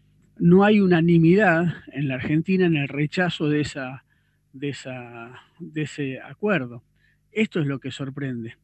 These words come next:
No sorprende que se produce, que no se, no se sorpre-, no sorprende tanto que haya quien esté dispuesto a vender la nación, por decirlo en términos, eh, de los cuales hablábamos en, cuando éramos muy chicos,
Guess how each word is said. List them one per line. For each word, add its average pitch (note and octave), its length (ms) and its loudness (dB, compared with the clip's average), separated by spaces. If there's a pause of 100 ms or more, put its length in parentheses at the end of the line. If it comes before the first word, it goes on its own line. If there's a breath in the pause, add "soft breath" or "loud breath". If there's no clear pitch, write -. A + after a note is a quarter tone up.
(420)
No G3 140 0
sorprende G#3 440 -2
que C#3+ 80 -2
se C#3+ 120 -10
produce, C#3+ 520 -4
que C#3 240 -6 (140)
no A3+ 180 -2
se, A#3+ 200 -4
no A3+ 200 0
se - 140 -8
sorpre-, G3+ 320 -8
no B3 120 0
sorprende G#3+ 500 -2
tanto C3+ 540 -4 (500 soft breath)
que F3+ 140 0
haya D#3+ 280 -4
quien C#3+ 160 -4
esté B2+ 180 -6
dispuesto D3+ 640 -4
a B2+ 160 -8
vender C#3+ 440 -2
la D#3+ 140 2
nación, D3+ 480 2
por A#2+ 220 -4
decirlo C3+ 500 0 (340 loud breath)
en C3 280 -6
términos, D3 600 0
eh, B2+ 120 -8
de B2+ 100 -6
los B2+ 140 -6
cuales C#3+ 240 -2
hablábamos C#3 500 -2
en, B2 560 -6
cuando C3+ 200 -2
éramos D#3 260 4
muy E3+ 160 2
chicos, G3 440 0